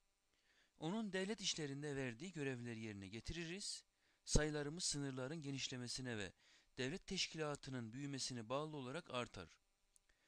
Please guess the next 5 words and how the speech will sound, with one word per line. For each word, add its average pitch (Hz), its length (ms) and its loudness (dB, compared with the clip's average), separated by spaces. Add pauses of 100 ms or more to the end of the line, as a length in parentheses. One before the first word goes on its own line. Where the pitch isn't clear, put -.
(180)
Bugünler 180 360 0
görseydik 135 680 -2 (340)
bakanlık 165 540 -2
yapmış 139 440 -4
olacaktık." 113 540 -4